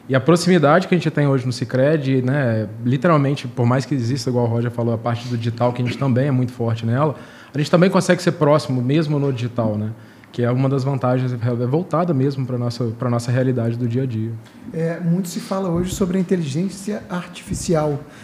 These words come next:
Speaker 2: Acho que ela pode ser uma grande, é, mão na roda do gestor, né? Ela pode indicar análises financeiras com muita competência,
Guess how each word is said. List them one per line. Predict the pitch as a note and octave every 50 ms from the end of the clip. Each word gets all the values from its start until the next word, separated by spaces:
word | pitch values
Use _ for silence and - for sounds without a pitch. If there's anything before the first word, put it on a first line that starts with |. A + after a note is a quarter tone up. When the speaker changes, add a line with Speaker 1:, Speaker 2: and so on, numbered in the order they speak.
| - - - -
Speaker 2:
Acho | - C#3+ C3+ -
que | F#3
ela | F3+ F3+ F3
pode | F3+ - G3 A3 G#3 -
ser | - - G3+ G3+ A3 B3
uma | B3 B3+ B3+ A#3+ A3+ G3
grande, | D3 C3+ D#3+ F3 G3+ A#3+ B3 A#3 C4+ C#4 B3 G3 D#3 C3 A#2 - - - - - - - -
é, | D#3+ D#3+ E3 F3 F3 - F#3+
mão | E3 E3+ F3+ G3+ B3 D4+ D#4 D#4
na | D4+ B3+
roda | F#3 B2+ - C3+ D3 F#3+ B3 A#3 A3+ C#4
do | G3+ F#3
gestor, | F3 D3 D#3 C#3+ - - - - - D#3 D#3+ F3+ A3 A#3 - - - - - - - - - -
né? | E3 E3+
Ela | F#3 F#3+ F3 D#3+
pode | E3+ F#3 F#3 F#3 E3 E3+ G3+
indicar | G#3+ G#3+ G#3 E3+ F3+ G3 - - - - F#3 F#3 G3+ G#3+ G#3+ F3+
análises | E3+ E3 D#3+ D#3+ F3+ A3+ C4+ C4+ A#3 G#3 F#3 F3+ E3 -
financeiras | - - G3 G3 F#3+ F3 D#3+ C#3 - - F3 F3+ F#3 E3+ D#3+
com | E3 - E3+
muita | D3 C#3+ D3+ F#3+ A3+ C4 A3+
competência, | - - G#3 - - D#3 - - - D#3+ F3+ G#3 - C#4